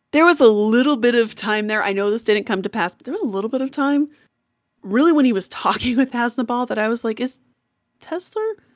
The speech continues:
is he a shard of the Deceiver?" He was giving, it was giving Deceiver, as the kids would say. Um, but I think the other reason that I ask if the Mechanicus are their own worst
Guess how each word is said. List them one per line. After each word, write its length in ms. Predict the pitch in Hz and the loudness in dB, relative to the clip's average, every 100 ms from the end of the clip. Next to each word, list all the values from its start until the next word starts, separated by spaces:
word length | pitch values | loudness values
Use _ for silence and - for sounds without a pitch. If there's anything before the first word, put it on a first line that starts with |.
| _ _ _ _ _ _ _ - - _ _ | _ _ _ _ _ _ _ -20 -20 _ _
is 120 | 277 | -10
he 100 | 427 571 | -6 -4
a 40 | |
shard 300 | - 208 226 | 0 0 0
of 80 | 269 | -4
the 60 | |
Deceiver?" 520 | 233 - 175 170 254 262 _ _ _ _ _ _ _ _ _ _ _ _ _ _ _ _ _ | -6 -8 -12 -6 -6 -8 _ _ _ _ _ _ _ _ _ _ _ _ _ _ _ _ _
He 100 | - | -10
was 140 | 240 | -10
giving, 300 | - 254 240 - | -8 -6 -4 -2
it 60 | |
was 140 | 262 277 | -4 0
giving 420 | 339 339 339 320 - _ | 2 4 4 2 -4 _
Deceiver, 540 | - - - 135 - - _ _ _ _ _ _ - | -8 -8 -8 -10 -10 -16 _ _ _ _ _ _ -14
as 200 | 180 - | -14 -14
the 80 | |
kids 260 | - - - | -14 -14 -14
would 140 | 135 | -14
say. 160 | - - _ - - - - _ | -12 -12 _ -20 -20 -20 -20 _
Um, 380 | 240 208 180 - - _ _ _ _ _ | 2 4 2 -8 -14 _ _ _ _ _
but 160 | 254 349 | 0 0
I 80 | |
think 320 | 339 392 392 - | 2 -2 -2 -4
the 160 | 320 | -2
other 120 | 330 | 0
reason 240 | 339 285 254 | 0 -2 -2
that 80 | 226 | -2
I 80 | 202 | 0
ask 280 | 190 - | -2 -6
if 120 | 202 - | -12 -6
the 180 | 196 | -4
Mechanicus 580 | 190 196 202 185 180 - | -4 -4 -4 -4 -6 -10
are 40 | 185 | -8
their 180 | 185 | -6
own 220 | 185 185 175 | -6 -6 -6
worst 320 | 170 175 | -6 -8